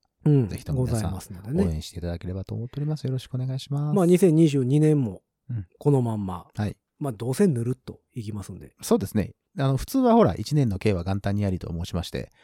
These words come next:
Speaker 2: なんか一年のこう、
Speaker 1: うん。
Speaker 2: 抱負？こうしていくぞみたいなことを語るのが多分大半なんでしょうけど、
Speaker 1: うん。
Speaker 2: 一切触れなかったですね。
Speaker 1: ないもんだって。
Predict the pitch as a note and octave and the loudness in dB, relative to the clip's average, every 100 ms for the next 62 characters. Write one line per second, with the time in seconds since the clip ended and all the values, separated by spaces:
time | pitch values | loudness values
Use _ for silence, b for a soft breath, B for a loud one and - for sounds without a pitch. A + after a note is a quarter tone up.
0 | b b A2 A2+ C3 F#2 A#2+ G2 F2 - | b b 0 2 2 2 0 0 -4 -4
1 | E2+ F2 - D3 C#3 E3+ - _ _ _ | -4 2 8 8 8 2 0 _ _ _
2 | _ - A2+ - A2 E3 E3 F#2+ G#2 F#2 | _ -4 -2 0 0 4 4 4 -4 -6
3 | E2+ D#2+ - G#2+ B2 A#2+ A#2+ A#2 E2 E2 | -6 -6 -6 0 2 2 2 0 -2 -2
4 | F#2+ E2 D#2+ - A#2 C3 D3+ D#3+ A2 - | -2 -2 -6 0 4 6 6 4 0 -4
5 | - C#2+ - _ - F#3+ G#2 G2+ A3 - | -8 -10 -10 _ 2 4 4 2 2 4
6 | A#2+ G#2 G2+ F#2+ - - - E2+ - - | 4 4 0 -2 -4 -8 -6 -8 -10 -20
7 | _ _ _ _ _ _ _ _ _ _ | _ _ _ _ _ _ _ _ _ _
8 | _ _ _ _ _ _ - D#3 A#3 D4 | _ _ _ _ _ _ 4 8 10 8
9 | A2+ F2 - | 6 0 -16